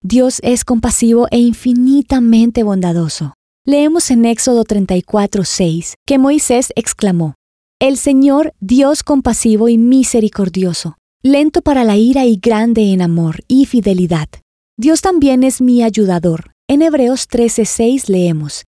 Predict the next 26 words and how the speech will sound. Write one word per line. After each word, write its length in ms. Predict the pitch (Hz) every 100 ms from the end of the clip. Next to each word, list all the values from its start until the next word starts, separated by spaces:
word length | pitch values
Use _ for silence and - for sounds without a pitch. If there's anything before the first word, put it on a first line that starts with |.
| _ _
"El 200 | 247 262
Señor 420 | 220 269 262 285 294
es 220 | 277 -
quien 340 | - 269 240
me 140 | 233 208
ayuda, 560 | 196 214 185 165 175 -
no 260 | 226 233 240
tengo 360 | 233 196 185
miedo." 400 | 180 175 165 151 - _ _ _
Pensar 340 | 277 277 302 302
en 140 | 359
quién 500 | 349 - 262 254 208 -
es 240 | 208 196
Dios 260 | 180 208 208
me 140 | 233
permite 420 | 240 220 226 233
orar 300 | 247 220 214
de 100 | 226
manera 420 | 220 202 196 190 202
diferente. 680 | 226 196 185 175 - 147 _ _ _ _
Sé 140 | -
que 120 | 294 294
Dios 260 | 302 285
conoce 360 | 285 269 262 262
mi 200 | 247 254
debilidad 600 | 240 226 208 190 185